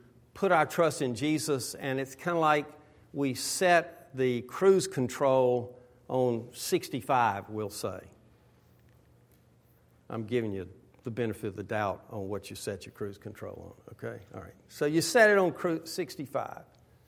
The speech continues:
And if you go up a hill, what happens? Well, it just gives it some gas and you speed up. If you go down a hill, and you can watch the,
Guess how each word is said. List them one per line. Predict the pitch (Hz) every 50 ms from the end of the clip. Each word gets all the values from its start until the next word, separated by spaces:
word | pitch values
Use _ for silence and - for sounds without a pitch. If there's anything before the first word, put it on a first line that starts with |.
| _ _ _ _ _ _ _ _ -
And | 165 160 160 156 151 147 139 135 127 123 - - - - - - - - _ _ _ _ _ _ _ _ _ _ -
if | 127 104
you | 131 113
go | 139 160 165
up | 160 160 151
a | 135
hill, | 127 156 208 254 277 285 285 240 - - -
what | 151 151 139
happens? | 143 147 135 123 - - - - - - _ _ _ _ -
Well, | - 78 78 82 98 117
it | 113 - -
just | - 101 - -
gives | - 98 101 95
it | 123 120
some | - - 135 131
gas | - 135 139 156 180 170 - -
and | - - - - _ _ _ _ -
you | 113 123
speed | - - - 101 87 90 -
up. | - - - - - - _ _ _ _ _ _ _ _ _ _ _ _ _ _ _ _ -
If | -
you | 139
go | 127 170 160 143
down | 139 147 156 175 196 196
a | 175
hill, | 160 180 196 240 208
and | 156
you | 165 220
can | 175
watch | 147 143 151 156 151 -
the, | - 139 123 117 123